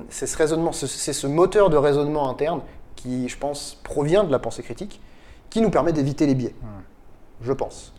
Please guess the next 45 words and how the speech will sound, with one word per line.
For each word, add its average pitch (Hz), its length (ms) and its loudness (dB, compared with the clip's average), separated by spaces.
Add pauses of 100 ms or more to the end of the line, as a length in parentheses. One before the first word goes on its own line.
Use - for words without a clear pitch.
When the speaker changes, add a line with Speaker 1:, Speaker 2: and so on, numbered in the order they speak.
(280)
Speaker 1:
Déjà, 151 180 2
la 151 80 4
première 156 380 2
étape, 175 220 0
c'est - 80 -8
se - 120 -10
demander 131 340 -4
pourquoi. - 340 -12 (560)
Je 117 120 -6
dis 127 100 -4
souvent, 175 580 -2
euh, 120 320 -2
moi 120 120 -8
je 135 80 -8
suis, 131 180 -8
je - 60 -12
suis 135 100 -4
resté 131 220 -2
bloqué 139 400 2
à, - 460 -2 (260)
à 120 100 -4
quatre 135 240 -4
ans 165 220 -4
d'âge 117 160 -4
mental. 120 260 -6 (560)
Euh, 127 240 -2
je, 127 160 -10 (220)
je, - 300 -10
c'est - 180 -6
quatre - 240 -2
ans, 214 60 0
je - 60 -10
crois, 160 140 0
où 143 100 0
les, 123 160 0
où 123 80 -6
les 123 80 -2
gamins 131 220 0
ils 127 60 -4
commencent 127 200 -8
à 131 60 -4
dire 123 160 -4
pourquoi, - 380 -4 (360)
non ? 123 160 -8 (160)
Speaker 2:
Euh, 107 520 -8